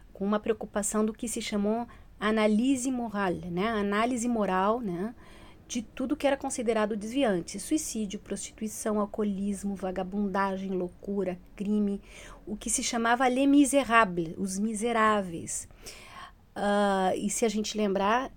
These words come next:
é justamente nesse período que surge uma obra, obra-prima de Victor Hugo, chamada Os Miseráveis, e que fala dessas populações. Ahn, e o interessante,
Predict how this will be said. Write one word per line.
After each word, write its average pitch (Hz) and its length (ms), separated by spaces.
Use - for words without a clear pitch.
é 214 140
justamente 262 920
nesse 196 280
período 208 480
que 262 160
surge 185 420
uma 214 180
obra, 185 400
obra-prima 190 560
de 180 140
Victor 175 340
Hugo, 226 320
chamada 233 560
Os 226 220
Miseráveis, 220 800
e 208 40
que 269 160
fala 208 460
dessas 208 520
populações. 208 1160
Ahn, 214 760
e 294 100
o 370 40
interessante, 311 1040